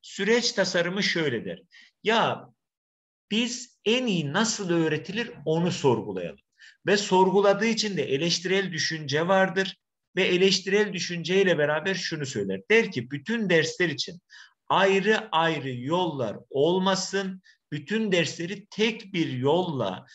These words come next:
tek bir yöntemle, tek bir süreçle öğretelim." O da nedir arkadaşlar?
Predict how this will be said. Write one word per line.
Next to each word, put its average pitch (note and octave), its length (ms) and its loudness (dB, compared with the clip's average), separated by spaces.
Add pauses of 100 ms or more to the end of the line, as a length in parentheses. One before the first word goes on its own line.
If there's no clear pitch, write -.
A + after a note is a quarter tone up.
(220)
tek G3+ 400 -2
bir D#3 160 -4
yöntemle, C#3 1040 -4 (240)
tek G3 360 -4
bir E3 140 -4
süreçle C3 720 -6
öğretelim." F2+ 580 -8 (440)
O G3 220 2
da D#3+ 100 2
nedir F#3 320 2
arkadaşlar? D3+ 800 0